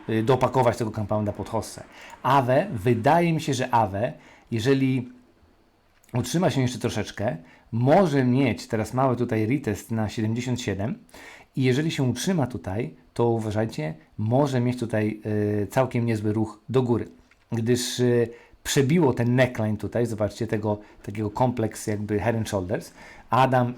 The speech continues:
Eve i tutaj Head and w-, whatever nazwać to i może tutaj iść. Ale dzisiaj chciałbym pokazać więcej na temat coinów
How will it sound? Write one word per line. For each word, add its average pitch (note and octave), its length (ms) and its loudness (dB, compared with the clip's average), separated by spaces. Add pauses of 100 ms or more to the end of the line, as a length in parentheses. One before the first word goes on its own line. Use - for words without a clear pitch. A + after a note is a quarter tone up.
Eve B2+ 480 2 (100)
i A2+ 200 0
tutaj A#2+ 280 0
Head A#2 160 4
and A2 120 -2
w-, A#2 60 -8 (540)
whatever A#2+ 400 6 (120)
nazwać G#2+ 340 0
to D3+ 160 -4 (300)
i C#3+ 60 4
może C#3 200 4
tutaj A2+ 320 0
iść. - 200 -10 (260)
Ale B2+ 220 6
dzisiaj D3 300 2
chciałbym B2+ 300 2
pokazać A#2 440 -2
więcej A#2 500 0
na G#2 100 -4
temat A2+ 400 0 (340)
coinów C#3+ 560 2